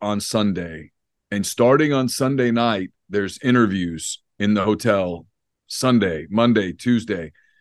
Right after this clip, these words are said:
And if you've never been to a Senior Bowl practice on Monday, Tuesday, Wednesday,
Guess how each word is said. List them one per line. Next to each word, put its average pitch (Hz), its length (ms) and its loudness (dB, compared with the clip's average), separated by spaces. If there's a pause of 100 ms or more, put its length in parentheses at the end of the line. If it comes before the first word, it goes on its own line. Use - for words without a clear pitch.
(520)
And 113 140 2
if 117 140 -2
you've 110 240 4
never 127 260 4
been 147 260 0
to 139 100 2
a 120 60 2
Senior 135 320 0
Bowl 117 260 2
practice - 880 -6 (640)
on 98 440 0
Monday, 95 680 2 (180)
Tuesday, 98 800 0 (320)
Wednesday, 104 720 0